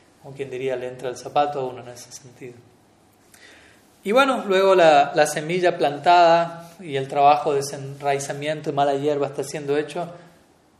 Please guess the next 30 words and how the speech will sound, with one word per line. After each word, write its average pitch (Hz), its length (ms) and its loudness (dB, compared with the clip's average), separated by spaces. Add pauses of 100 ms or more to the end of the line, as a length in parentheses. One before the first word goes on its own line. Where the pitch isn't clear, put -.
(300)
la 151 120 -6
manera 156 360 0
de 151 100 4
regar, 151 480 0
como 143 360 -12
aquí 143 200 -14
se 156 120 -12
pregunta, 156 480 -10
esa 139 180 -10
semilla 180 380 -10
es - 140 -12
Shravan 160 520 -4
Kirtan. 135 420 -16 (480)
¿Mm? 139 140 -16 (520)
Nitya 160 300 -10
Siddha 165 420 -4
Krishna 156 420 -12
Prem 151 340 -8
Sadhya 139 460 -4
Kavunai 135 580 -4 (340)
Shravanadi 156 920 0
Sudha 143 420 -12
Chitti 147 400 -14
Karayodai. 127 800 -4 (640)
¿Mm? 139 80 -20 (120)
Entonces, 147 360 -8
Shravan 196 480 0
Adi, 160 320 -2 (180)
Adi 156 220 -8
significa 139 720 -10